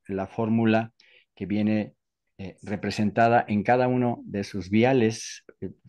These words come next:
no me la pudieron explicar, pero dijeron, "Sí, sí, ahí viene cómo está la cosa", y etcétera. Es decir, la gente sí se interesa, sobre todo los que están siendo transfundidos con estas, eh, terapias,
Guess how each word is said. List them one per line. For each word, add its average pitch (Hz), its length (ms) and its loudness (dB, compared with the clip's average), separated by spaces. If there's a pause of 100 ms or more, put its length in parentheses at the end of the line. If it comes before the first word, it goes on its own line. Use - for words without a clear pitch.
(100)
no 98 240 2
me 110 140 8
la 104 140 4
pudieron 107 280 2
explicar, 120 360 0
pero 120 100 4
dijeron, 113 200 2
"Sí, 151 140 -2
sí, 151 160 2
ahí 143 100 6
viene 147 300 2
cómo 135 200 -2
está 127 200 -2
la 120 140 0
cosa", 113 320 -4
y 92 160 -10 (360)
etcétera. - 460 -2
Es 175 80 0
decir, 202 340 2 (300)
la - 120 0
gente 185 320 2
sí 180 160 -4
se 170 120 0
interesa, 117 640 2
sobre 98 260 -6
todo 117 280 0
los 101 240 0
que 98 100 -12
están 107 280 -2
siendo 107 500 0 (800)
transfundidos 110 680 0
con 101 160 -6
estas, 127 400 -8 (140)
eh, 92 340 -4 (120)
terapias, 113 600 2